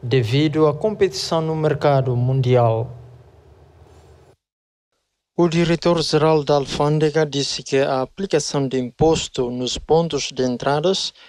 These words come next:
bem como nos aeroportos, portos e fronteiras terrestres e no país, não originou a inflação.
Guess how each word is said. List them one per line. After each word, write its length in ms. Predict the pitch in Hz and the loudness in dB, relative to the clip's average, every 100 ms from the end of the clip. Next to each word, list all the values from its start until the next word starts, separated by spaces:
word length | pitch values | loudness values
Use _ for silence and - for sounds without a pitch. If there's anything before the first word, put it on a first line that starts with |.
| - _ _ - | -20 _ _ -14
bem 340 | 113 120 123 | -4 0 0
como 480 | 123 147 151 147 151 147 | 2 4 4 2 -2 0
nos 440 | 139 139 131 - | 2 2 2 2
aeroportos, 880 | 196 202 - 143 151 151 135 - - _ _ _ _ _ | 2 2 2 2 2 2 -4 -4 -10 _ _ _ _ _
portos 640 | - 139 151 - 147 127 127 | 2 4 4 0 -2 -2 -4
e 80 | |
fronteiras 760 | 135 - 139 135 160 156 139 - | -2 -2 -2 0 0 2 0 -2
terrestres 800 | - 165 147 160 - 190 185 143 | -2 2 2 0 -2 0 0 -2
e 120 | 139 | -2
no 300 | 139 131 127 | 0 0 -2
país, 640 | 123 170 160 139 190 - - - - - _ - | 0 0 2 0 -2 -4 -8 -14 -20 -20 _ -4
não 400 | 131 123 127 - | 0 0 -2 2
originou 840 | 202 196 151 147 131 139 151 156 | 2 2 0 0 2 4 4 2
a 200 | 131 120 - | -4 -6 -6
inflação. 880 | 120 113 135 131 135 117 117 117 | -8 -4 -4 -2 -2 -2 -4 -8